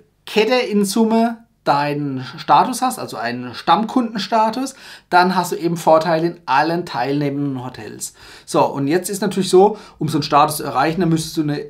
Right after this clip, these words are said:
Anzahl X an Übernachtungen im Jahr durchführen. Dafür gibt's aber eine Abkürzung, nämlich unter anderem Kreditkarten. Welche das sind, gehen wir nachher drauf ein. Es soll jetzt nur ein grobes Beispiel sein, welche Vorteile du hast. Was ich als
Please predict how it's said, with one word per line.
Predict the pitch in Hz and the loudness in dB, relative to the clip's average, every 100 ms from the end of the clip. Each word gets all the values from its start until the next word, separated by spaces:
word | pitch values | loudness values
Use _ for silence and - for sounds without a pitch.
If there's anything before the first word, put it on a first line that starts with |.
| - | -2
Anzahl | 151 151 139 127 | -2 0 -4 -4
X | 208 226 - - | -4 -6 -8 -8
an | - 143 | -2 -2
Übernachtungen | 151 143 120 113 147 143 139 | 0 0 0 -2 -4 -6 -6
im | 143 | -6
Jahr | 131 120 | -2 -2
durchführen. | 117 113 - - 120 120 - _ _ _ _ | -2 -12 -16 -16 -14 -16 -20 _ _ _ _
Dafür | - 139 175 | -4 -2 -2
gibt's | 190 | -4
aber | 127 | -4
eine | 123 104 | -4 -2
Abkürzung, | - - 196 196 190 - | -2 0 0 -2 -6 -6
nämlich | 143 139 147 - | -6 -4 -4 -4
unter | 147 139 | -4 -4
anderem | 117 123 127 123 | -6 -8 -12 -12
Kreditkarten. | 117 113 - 117 - - - - | -14 -16 -16 -18 -18 -20 -20 -2
Welche | 175 220 208 | 2 2 0
das | 196 | -2
sind, | 254 359 - _ | 0 -2 -4 _
gehen | - | -8
wir | 131 | -4
nachher | 139 214 | -2 0
drauf | 226 220 | 0 0
ein. | 233 254 - | 0 -2 -4
Es | - | -2
soll | 165 | -2
jetzt | 160 185 | 0 2
nur | 196 | 2
ein | |
grobes | 190 175 170 | 2 -2 -4
Beispiel | 143 151 156 | -4 -4 -4
sein, | 165 147 | -6 -6
welche | 135 139 - | -4 -6 -6
Vorteile | 120 117 110 113 | -10 -10 -12 -14
du | - | -12
hast. | 101 - _ | -10 -12 _
Was | 127 147 190 - | 0 2 2 0
ich | 214 214 - | -8 -4 0
als | 160 160 | 0 -2